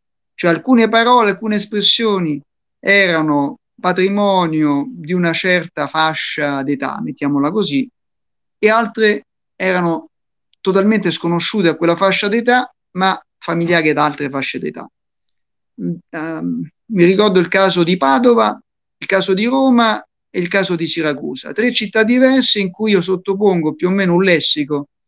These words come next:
che credevo potesse essere più, più o meno, eh, comune a queste tre città, ma scopro in realtà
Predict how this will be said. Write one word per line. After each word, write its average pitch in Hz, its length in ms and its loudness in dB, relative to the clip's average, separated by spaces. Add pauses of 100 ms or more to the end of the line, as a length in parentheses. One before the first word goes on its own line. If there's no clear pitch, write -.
(420)
che 170 160 -2
credevo 190 420 2
potesse 180 600 2
essere 165 480 0
più, 180 600 0 (760)
più 196 160 4
o 190 60 6
meno, 180 580 4
eh, 202 220 -2 (180)
comune 262 760 4 (500)
a 165 160 -6
queste 202 420 -2
tre 202 220 2
città, 262 580 -2 (480)
ma 208 140 0
scopro 185 480 2
in 170 60 0
realtà 170 520 -4